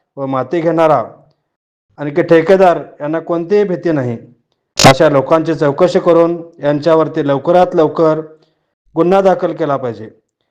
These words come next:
कायद्यानुसार दंड ठोठावण्यात यावे अशी मागणी जनतेतून आक्रोश व्यक्त होत आहे. सतत गेले तीन महिन्यापासून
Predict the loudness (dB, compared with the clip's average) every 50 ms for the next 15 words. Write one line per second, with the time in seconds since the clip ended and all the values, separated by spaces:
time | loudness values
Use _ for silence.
0 | _ _ _ -2 0 2 2 4 4 4 4 2 0 0 0 -2 0 0 -2 -2
1 | -2 -2 -4 -4 -2 -2 -2 -2 -2 -2 -2 -4 -6 -6 -10 -18 -20 _ _ -4
2 | 0 2 2 4 4 2 0 -2 -4 -8 -14 -20 _ _ _ _ _ -8 -6 0
3 | 0 2 2 2 0 0 0 -4 -4 -4 -6 -8 -10 -14 -20 _ _ -6 -2 -2
4 | -2 0 0 0 0 0 0 0 -2 -2 -4 -4 -4 -2 0 2 2 2 0 0
5 | -2 -4 -4 -4 -6 -6 -4 -4 -6 -6 -6 -8 -8 -10 -12 -16 _ _ _ _
6 | _ _ _ _ _ 0 0 4 4 4 4 4 0 -4 -10 -20 _ _ -10 -8
7 | -8 -6 -8 -8 -4 -2 -2 -2 0 -2 -2 -2 -2 -4 -2 -2 -2 -2 -2 -4
8 | -4 -4 -4 -6 -10